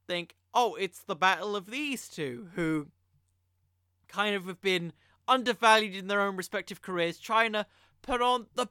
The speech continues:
best match possible." And they're gonna, Kip is gonna go limb for limb for this. And I think the match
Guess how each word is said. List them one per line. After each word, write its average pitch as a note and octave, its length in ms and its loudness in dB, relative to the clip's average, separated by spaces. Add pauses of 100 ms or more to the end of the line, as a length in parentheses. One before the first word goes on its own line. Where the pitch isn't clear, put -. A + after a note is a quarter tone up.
best C#4+ 420 -4
match A#3 520 0 (180)
possible." E3 720 4 (880)
And C#4+ 180 0
they're D#4 100 8
gonna, D#4 340 4 (800)
Kip G4 260 4
is B3+ 120 -4
gonna G3 360 2 (120)
go G#3+ 400 2
limb C4 420 -6
for F4 100 -8
limb G4 300 2
for F#3+ 180 -10
this. - 460 -8 (720)
And A3+ 80 -2
I B3+ 120 6
think C4 340 -4
the A#3+ 80 -2
match A3+ 500 0